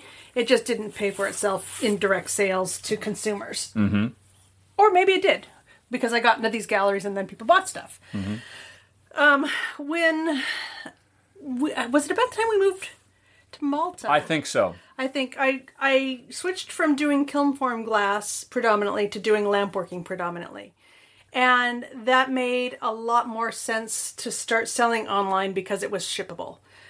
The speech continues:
Speaker 1: My large platters and windowsill sculptures and stuff,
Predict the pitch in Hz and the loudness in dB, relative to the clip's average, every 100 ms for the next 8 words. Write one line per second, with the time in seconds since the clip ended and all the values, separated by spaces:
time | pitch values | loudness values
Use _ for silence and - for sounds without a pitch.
0 | - 226 233 226 240 247 - - 208 202 | -14 2 2 6 6 4 0 -2 0 4
1 | 208 202 196 196 190 190 196 190 170 - | 4 2 0 -6 -6 -2 -2 -2 -6 -6
2 | 190 - 175 180 - | -8 -8 -8 -6 -6